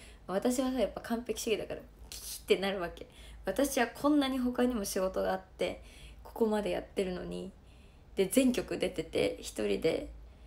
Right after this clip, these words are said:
振りも全部覚えてやってるのに、「なんでこれぐらいできないの？」って、やっぱ思っちゃうところあるじゃん。そりゃ、八年やってること、一年やそこらのことは絶対違うよ。違うのに。だからその時はもう、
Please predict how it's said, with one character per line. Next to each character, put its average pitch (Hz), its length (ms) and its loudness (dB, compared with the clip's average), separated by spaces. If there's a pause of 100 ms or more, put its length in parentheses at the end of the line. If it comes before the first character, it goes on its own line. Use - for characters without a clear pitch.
(160)
振 - 160 -2
り 196 80 2
も 185 280 -2
全 247 220 8
部 208 160 2
覚 180 180 0
え 170 60 -2
て - 360 -4 (280)
や 190 100 0
っ 185 40 -4
て - 200 2
る 180 120 0
の 175 100 -4
に、 180 260 -6 (460)
「な 208 100 2
ん 277 100 4
で 330 100 2
こ 330 160 -2
れ 294 100 6
ぐ 294 80 6
ら 285 80 6
い 262 80 2
で 247 120 4
き 254 120 2
な 233 80 6
い 190 80 4
の？」 175 120 -4
っ - 20 -8
て、 - 340 -12
や - 120 2
っ - 20 -10
ぱ - 120 -4
思 240 240 4
っ 311 80 -2
ち - 120 0
ゃ 185 40 6
う - 40 4
と 190 80 0
こ 190 40 2
ろ 185 60 4
あ 185 40 4
る 185 60 0
じ 196 60 -6
ゃ - 40 -4
ん。 - 40 -14 (460)
そ - 160 -2
り 208 80 6
ゃ、 196 160 0 (260)
八 226 300 0
年 294 80 4
や 202 120 6
っ - 40 -6
て - 120 -2
る 190 120 2
こ 196 100 -4
と、 190 300 4
一 202 320 2
年 233 160 6
や 185 120 2
そ 190 140 -4
こ 214 120 2
ら 185 100 4
の 165 100 -4
こ - 100 -4
と - 100 -10
は - 120 -10
絶 185 220 -6
対 233 120 8
違 226 380 4
う 240 60 6
よ。 285 60 -2 (300)
違 226 120 2
う 269 160 2
の 190 80 0
に。 190 260 -4 (180)
だ 196 100 2
か - 20 2
ら - 20 0
そ 254 120 -2
の 262 80 -2
時 254 220 0
は 196 80 2
も - 120 -6
う、 - 60 -10